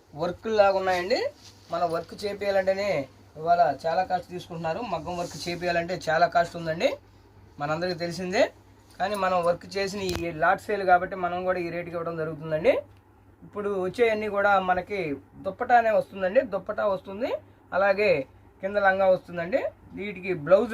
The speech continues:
రాలేదండి, only దుప్పటా వస్తుంది, చున్నీ వస్తుందండి,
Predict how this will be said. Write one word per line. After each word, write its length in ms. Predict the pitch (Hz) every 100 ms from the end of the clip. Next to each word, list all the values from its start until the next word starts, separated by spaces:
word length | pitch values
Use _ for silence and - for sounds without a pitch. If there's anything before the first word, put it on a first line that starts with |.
| 214
రాలేదండి, 460 | 190 175 170 240 554 - - _ _ - _ - _ - _ _ _ _ _ _ _ - - _ - - - - - - - - _ - - - - - 180 214
only 240 | 269 359 554 - - - - - - 156
దుప్పటా 320 | 185 233 220 208
వస్తుంది, 380 | - 202 240 640 - - - _ _ _ _ _ _ _ -
చున్నీ 220 | 247 233 190
వస్తుందండి, 440 | 175 170 139 110